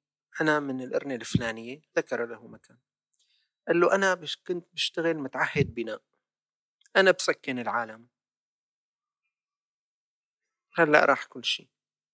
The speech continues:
هيك نايم أنا ومرتي وأولادي بالجنينة.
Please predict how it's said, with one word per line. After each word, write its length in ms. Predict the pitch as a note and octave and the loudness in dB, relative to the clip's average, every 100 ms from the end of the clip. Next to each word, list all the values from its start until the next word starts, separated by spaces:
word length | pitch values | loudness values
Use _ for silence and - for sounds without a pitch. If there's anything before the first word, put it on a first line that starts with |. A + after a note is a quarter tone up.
| _ | _
هيك 180 | C3 - | -8 -6
نايم 320 | C3 C#3 B2+ | -4 -2 -2
أنا 140 | C3 C3+ | -4 -8
ومرتي 320 | C#3 - C#3 | -8 -10 -10
وأولادي 460 | B2+ C#3+ D3 D#3 - _ _ _ _ _ | -4 -2 -2 -6 -12 _ _ _ _ _
بالجنينة. 500 | - G#2 G#2 G2+ C3+ | -10 -6 -6 -10 -16